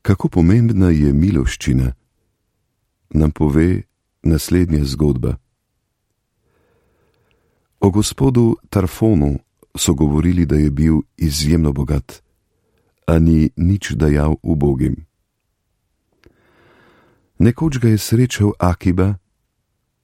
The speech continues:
in ga vprašal: „Ali bi želeli, da zgradim mesto in dve vasi za vas?“ Strinjal se je in mu izročil štiri tisoč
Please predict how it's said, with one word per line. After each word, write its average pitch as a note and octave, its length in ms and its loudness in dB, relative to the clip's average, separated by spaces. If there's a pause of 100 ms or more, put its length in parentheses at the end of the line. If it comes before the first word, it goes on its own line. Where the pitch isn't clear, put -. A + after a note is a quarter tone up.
(280)
in E2 140 0
ga E2 80 0
vprašal: C2+ 580 -4 (1800)
„Ali F#2+ 220 2
bi F#2 120 2
želeli, F#2+ 500 2
da E2+ 300 0 (120)
zgradim D#2+ 600 0 (140)
mesto G2 580 -2 (500)
in E2 180 2
dve F2+ 240 0
vasi F#2+ 320 -2
za C#2+ 140 0
vas?“ C2 380 -6 (1500)
Strinjal C#2 520 -4
se - 160 -4
je D2 240 -2 (880)
in G#2 160 0
mu G#2 200 0
izročil E2+ 760 0
štiri B2 420 -4
tisoč - 540 -4